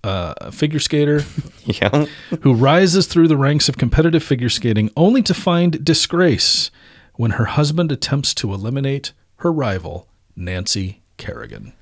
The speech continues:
Speaker 2: Why does this sound so familiar?
Speaker 1: I don't know. I know. It's a brilliant concept.
Speaker 2: Mm-hmm.
Speaker 1: Oh, fo-, did it happen? I don't know. It feels,
Speaker 2: Yeah.
Speaker 1: yeah, it's a biopic. Of course it happened. So this is the story of, of, of Tonya Harding,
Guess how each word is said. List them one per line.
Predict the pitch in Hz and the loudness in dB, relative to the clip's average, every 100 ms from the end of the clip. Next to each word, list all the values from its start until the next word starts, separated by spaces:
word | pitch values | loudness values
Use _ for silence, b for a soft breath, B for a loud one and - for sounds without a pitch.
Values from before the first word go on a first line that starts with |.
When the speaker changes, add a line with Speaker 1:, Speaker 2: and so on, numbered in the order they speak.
| _ _ _ _ _ | _ _ _ _ _
Speaker 2:
Why | 117 165 | -4 0
does | 262 247 | 2 2
this | 143 | 2
sound | - 175 151 | 4 4 4
so | - - 123 | 4 6 6
familiar? | 135 220 196 196 277 117 92 92 | 6 4 6 6 6 6 4 4
Speaker 1:
I | 113 | 4
don't | 147 | 4
know. | 135 123 107 95 | 4 0 0 -4
I | - | 0
know. | 135 113 | 2 2
It's | - | 0
a | |
brilliant | 120 135 151 151 139 | 2 4 4 4 0
concept. | - 131 123 - 98 - - | -2 -4 -4 -4 -4 -8 -4
Speaker 2:
Mm-hmm. | 139 135 143 147 165 - - | 0 4 4 2 0 -4 0
Speaker 1:
Oh, | 139 | 0
fo-, | - 156 | 0 -6
did | 127 143 | -4 -2
it | 131 | -2
happen? | - 117 180 - 233 | -2 -4 -4 -6 -6
I | 131 | -2
don't | 185 | 0
know. | 233 120 | 0 -2
It | 113 - | -6 -8
feels, | 156 | 0
Speaker 2:
Yeah. | 240 247 151 160 | 4 4 2 -2
Speaker 1:
yeah, | 120 - - | -2 -4 -4
it's | - | -2
a | |
biopic. | 120 101 87 - | -2 -4 -6 -10
Of | - | -10
course | - 101 92 | -6 -6 -6
it | |
happened. | 87 - 80 - B B B | -8 -10 -12 -14 B B B
So | - | 2
this | 214 254 | 4 4
is | 294 | 4
the | 233 | 2
story | - 185 180 | 2 2 4
of, | 165 151 - | 2 0 2
of, | 143 147 135 | 2 2 -2
of | - 151 | -2 -2
Tonya | 147 151 165 175 | 0 0 2 2
Harding, | 156 190 202 98 82 | 2 0 0 -4 -10